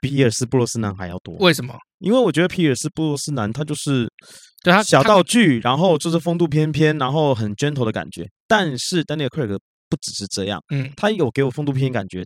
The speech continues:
Speaker 1: 但是在执行任务的时候也非常的硬汉，为了达成任务就是不择手段。
Speaker 2: 嗯。
Speaker 1: 我还记得在，呃，零零七里面有一集，呃，不知道是恶魔党还是皇家夜总会，一开始的时候，应该是皇家夜总会，
Speaker 2: 嗯。
Speaker 1: 他在追一个人，
Speaker 2: 嗯。
Speaker 1: 追，追一个，追，追一个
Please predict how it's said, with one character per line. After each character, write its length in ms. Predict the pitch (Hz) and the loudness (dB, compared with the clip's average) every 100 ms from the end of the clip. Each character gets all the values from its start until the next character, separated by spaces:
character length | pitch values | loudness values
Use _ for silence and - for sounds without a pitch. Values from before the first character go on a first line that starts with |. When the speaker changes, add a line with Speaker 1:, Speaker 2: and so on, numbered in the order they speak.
| - | 0
Speaker 1:
但 160 | 175 147 | 0 0
是 100 | 156 | -2
在 160 | 170 | -2
执 280 | - - 131 | -2 -2 -2
行 200 | 131 127 | -2 -2
任 260 | 170 233 185 | 2 4 4
务 120 | 170 | 2
的 120 | 117 | 2
时 160 | 104 107 | 0 0
候 160 | 113 95 | 0 -2
也 80 | 104 - | -6 -2
非 100 | 151 | 0
常 160 | 120 | 0
的 60 | 98 | -6
硬 160 | - 101 | -8 -10
汉， 160 | 101 98 - | -8 -10 -8
为 140 | - 156 | -2 0
了 80 | 117 | 2
达 200 | 113 107 | 0 -2
成 140 | 104 | -4
任 120 | 101 | -4
务 140 | 110 107 - | -4 -6 -8
就 100 | 98 | -10
是 140 | 95 - | -8 -8
不 80 | - | -6
择 100 | 95 | -8
手 140 | - - | -10 -8
段。 120 | 87 | -8
Speaker 2:
嗯。 60 | - - _ - | -10 -20 _ 0
Speaker 1:
我 60 | 190 | 0
还 60 | |
记 180 | 214 262 | 2 2
得 100 | 185 | 2
在， 380 | 226 202 165 131 - | 4 2 2 -2 -6
呃， 240 | 120 117 117 | -2 -2 -2
零 180 | 135 | -4
零 140 | 175 214 | -4 -4
七 180 | - 226 | -4 -2
里 120 | 160 | 0
面 160 | 180 | 2
有 180 | 143 110 | 0 -2
一 100 | - - _ - | -6 -18 _ -10
集， 540 | - 101 113 135 143 - | -6 -2 0 -2 -4 -6
呃， 240 | 117 113 - | -6 -6 -6
不 80 | 175 | -6
知 60 | |
道 40 | 190 | -6
是 80 | - - | -6 -2
恶 120 | 190 | 0
魔 160 | 120 110 | 0 -2
党 140 | 101 | -2
还 60 | 110 | -4
是 80 | |
皇 160 | 143 107 | -6 -6
家 100 | 120 | -4
夜 100 | 135 | -4
总 180 | - 80 | -6 -8
会， 100 | 117 | -8
一 100 | 101 | -8
开 200 | - 147 | -8 -10
始 220 | 147 - - | -8 -8 -10
的 80 | |
时 180 | - - - | -12 -12 -14
候， 200 | - - | -16 -16
应 80 | - | -8
该 60 | 175 | -2
是 60 | |
皇 160 | 151 127 | 0 0
家 100 | 110 | -2
夜 160 | 110 104 | -4 -6
总 140 | - | -10
会， 160 | - 104 | -10 -10
Speaker 2:
嗯。 60 | - - - - | -10 -18 -16 -2
Speaker 1:
他 80 | 208 | -2
在 60 | |
追 240 | 190 175 165 | 2 2 2
一 20 | |
个 80 | 123 | 0
人， 160 | - - _ _ _ | -4 -14 _ _ _
Speaker 2:
嗯。 180 | 143 135 - | -2 -2 -4
Speaker 1:
追， 140 | 147 107 | -8 -4
追 200 | 156 143 | -2 0
一 40 | |
个， 80 | 127 - | -2 -4
追， 220 | - 135 120 | -2 -2 -2
追 140 | |
一 20 | |
个 60 | 147 | -2